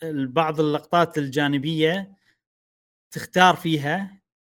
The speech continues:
مثلًا أشياء. يعني مثلًا أنت عندك مثلًا شخصية ثانية، إذا جاوبتها بطريقة معينة بتزيد علاقتكم، ولا طريقة معينة بتزيد أقل، عرفت شيء كذي. وغالبًا إذا زادت العلاقة يأثر على،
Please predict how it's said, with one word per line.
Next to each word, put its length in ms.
مثلًا 440
أشياء. 360
يعني 140
مثلًا 280
أنت 160
عندك 340
مثلًا 380
شخصية 400
ثانية، 480
إذا 140
جاوبتها 500
بطريقة 380
معينة 460
بتزيد 360
علاقتكم، 760
ولا 140
طريقة 320
معينة 600
بتزيد 400
أقل، 500
عرفت 280
شيء 140
كذي. 240
وغالبًا 680
إذا 220
زادت 420
العلاقة 640
يأثر 680
على، 460